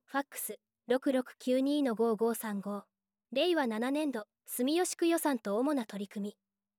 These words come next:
住吉区将来ビジョン二千二十八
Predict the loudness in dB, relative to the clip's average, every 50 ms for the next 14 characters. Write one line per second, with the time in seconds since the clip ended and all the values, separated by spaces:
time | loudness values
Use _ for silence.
0 | _ _ _ _ -6 -2 0 0 2 2 2 2 0 -2 -6 -6 -8 -4 0 2
1 | 2 2 2 2 0 2 0 0 0 2 0 0 0 0 -2 -2 0 0 0 0
2 | 0 0 0 0 0 -2 -2 -4 -10 -12 -14 -16